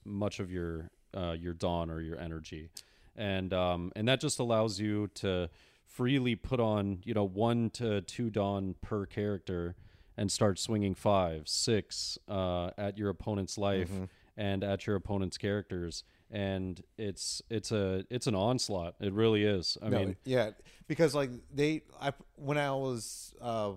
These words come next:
Speaker 2: watching it and then I played some of the sim, it was just very impressive, like, how, like,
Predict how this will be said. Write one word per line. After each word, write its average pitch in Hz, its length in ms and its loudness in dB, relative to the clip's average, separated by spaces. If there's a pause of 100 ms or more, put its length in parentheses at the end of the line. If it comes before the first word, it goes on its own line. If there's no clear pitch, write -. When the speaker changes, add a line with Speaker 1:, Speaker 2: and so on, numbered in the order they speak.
(120)
Speaker 2:
watching 143 480 -6
it 175 180 -6 (100)
and 117 140 -4
then 120 100 0
I 98 340 -2 (380)
played 127 280 -2
some 120 200 -2
of 110 120 -4
the 90 80 -6
sim, 101 400 -4 (920)
it 131 100 0
was 127 140 2
just 139 180 -2
very 127 420 2
impressive, 113 400 -2
like, 87 400 -4
how, 110 240 2
like, 95 480 -4